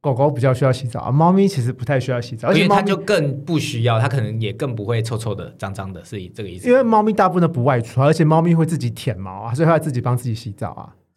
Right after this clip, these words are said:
Speaker 1: 而且很多猫咪其实是怕水的。
Speaker 2: 哦。
Speaker 1: 它根本就不爱水。
Speaker 2: 而且它们又容易紧张，对不对？
Speaker 1: 对啊，所以不要再逼它了，就是不洗-，不爱洗澡的猫就不用洗澡啊，对啊。
Speaker 2: 回到今天的主题，所以狗狗的结论是需要洗澡吗？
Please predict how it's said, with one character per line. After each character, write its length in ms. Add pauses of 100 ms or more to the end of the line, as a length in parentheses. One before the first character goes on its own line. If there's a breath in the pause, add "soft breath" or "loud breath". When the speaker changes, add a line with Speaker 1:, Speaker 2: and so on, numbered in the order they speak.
(120)
Speaker 1:
而 80
且 120
很 140
多 120
猫 140
咪 100
其 140
实 80
是 100
怕 300
水 240 (120)
的。 80 (520)
Speaker 2:
哦。 420
Speaker 1:
它 80
根 80
本 60
就 80
不 100
爱 140
水。 0
Speaker 2:
而 20
且 80
它 100
们 80
又 120
容 200
易 200
紧 200
张， 280
对 80
不 40
对？ 280
Speaker 1:
对 120
啊， 160
所 140
以 40
不 120
要 80
再 80
逼 180
它 220
了， 140
就 100
是 80
不 100
洗-， 300
不 140
爱 100
洗 140
澡 100
的 60
猫 120
就 120
不 80
用 120
洗 140
澡 140
啊， 260
对 100
啊。 160
Speaker 2:
回 360
到 260
今 180
天 140
的 100
主 220
题， 420
所 160
以 140
狗 300
狗 540 (920)
的 140
结 240
论 220
是 260
需 160
要 100
洗 120
澡 180
吗？ 140